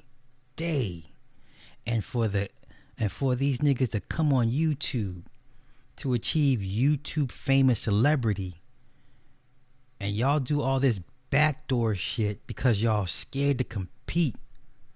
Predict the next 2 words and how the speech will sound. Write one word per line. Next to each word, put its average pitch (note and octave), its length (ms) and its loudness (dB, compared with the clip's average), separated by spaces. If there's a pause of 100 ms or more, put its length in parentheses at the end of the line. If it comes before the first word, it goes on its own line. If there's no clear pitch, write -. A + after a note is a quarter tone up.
(2500)
It C#3 260 0
is B2+ 340 4